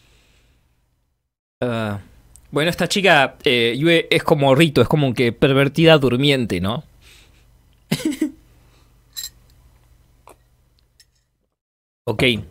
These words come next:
Si hay algo que no esperaba era eso.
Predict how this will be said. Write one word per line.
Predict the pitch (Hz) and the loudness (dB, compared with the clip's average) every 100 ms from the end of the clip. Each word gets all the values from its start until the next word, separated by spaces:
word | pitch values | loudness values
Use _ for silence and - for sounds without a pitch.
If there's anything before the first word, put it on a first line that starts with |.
| _ _ _ _ _ _ _ _ _ _ | _ _ _ _ _ _ _ _ _ _
Si | - - | -12 -2
hay | 120 | 0
algo | 135 120 | 2 4
que | 135 | 4
no | |
esperaba | 127 147 120 127 120 | 4 2 2 4 2
era | 113 120 | 2 0
eso. | - 127 107 | -2 -6 -8